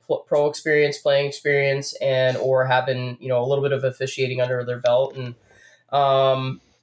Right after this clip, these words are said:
you know, it's, it's, everybody's around the country. Uh, the other really amazing aspect of it is our, um, our alumni network, our mentors. So I tag people to be mentors. So each official's paired up with a mentor around the country. And the,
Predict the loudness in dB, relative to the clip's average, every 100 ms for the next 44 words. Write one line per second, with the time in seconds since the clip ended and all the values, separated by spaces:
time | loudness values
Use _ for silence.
0 | _ -10 -2 2 4 4 2 -2 -6 -6
1 | -6 -4 -4 -6 -2 0 0 0 0 0
2 | 2 2 0 0 0 0 -2 -4 -6 _
3 | _ _ -2 2 2 2 0 0 0 0
4 | 2 2 2 0 0 0 0 0 -2 0
5 | 0 2 0 0 -2 0 2 2 4 2
6 | 2 0 2 2 2 -2 -6 -10 _ -8
7 | -6 0 2 2 2 0 0 0 0 0
8 | -2 -6 -8 0 0 2 0 -2 -2 -4
9 | -4 0 0 0 0 0 -2 -6 -6 -6
10 | -2 -2 -4 -10 -10 -8 -8 -8 -8 -8
11 | -8 -4 -2 -2 -2 -4 -6 -4 -4 -2
12 | -2 0 -2 -6 -6 -8 -8 -10 -10 -12
13 | _ _ _ _ _ -4 -2